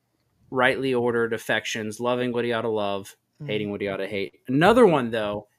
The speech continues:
Speaker 1: and this is one that surprised a lot of people. However, this one has not surprised some people who've been paying attention and saying, "No, we called this drift a long time ago."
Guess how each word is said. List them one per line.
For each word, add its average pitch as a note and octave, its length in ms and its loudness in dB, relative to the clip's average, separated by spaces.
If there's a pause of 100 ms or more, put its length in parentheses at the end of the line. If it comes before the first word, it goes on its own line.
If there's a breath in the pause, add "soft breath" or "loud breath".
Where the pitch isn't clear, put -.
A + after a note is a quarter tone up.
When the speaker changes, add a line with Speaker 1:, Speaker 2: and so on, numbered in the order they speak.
Speaker 1:
and B2+ 100 -6
this D3 140 -2
is F3 100 -4
one F3+ 160 2
that D#3 80 -2
surprised D#3 500 4
a C#3 60 2
lot B2+ 140 4
of A2+ 60 -4
people. G#2 420 -6 (440)
However, C#3 600 2 (420)
this E3 220 -2
one F#3+ 200 2
has E3+ 340 0
not F#3 220 0
surprised D3 680 0
some D3 240 -4
people C#3+ 360 -2
who've B2+ 120 -2
been B2 160 -4
paying B2+ 260 -4
attention A#2+ 500 -4
and A2 120 -4
saying, A2+ 300 -4
"No, A2+ 160 -2
we A2+ 100 -2
called G#2+ 320 -4
this G#2 260 -6
drift G#2+ 420 -2
a G2+ 40 -4
long G2+ 220 -4
time A2+ 240 -4
ago." G2+ 260 -2